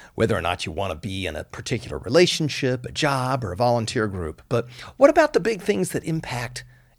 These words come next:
everyone? Big government, big schools, big tech, and big media seem too big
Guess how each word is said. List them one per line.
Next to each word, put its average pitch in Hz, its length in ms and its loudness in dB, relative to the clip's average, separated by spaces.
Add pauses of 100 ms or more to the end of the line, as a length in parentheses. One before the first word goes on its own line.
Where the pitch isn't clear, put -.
(120)
everyone? 76 640 0 (460)
Big 87 220 -8
government, 127 640 -4
big 87 240 -6
schools, 139 600 2
big 82 360 -6
tech, 147 460 2 (440)
and 95 200 -4
big 151 220 6
media 139 420 2
seem 143 520 0 (100)
too 240 240 0
big 117 420 0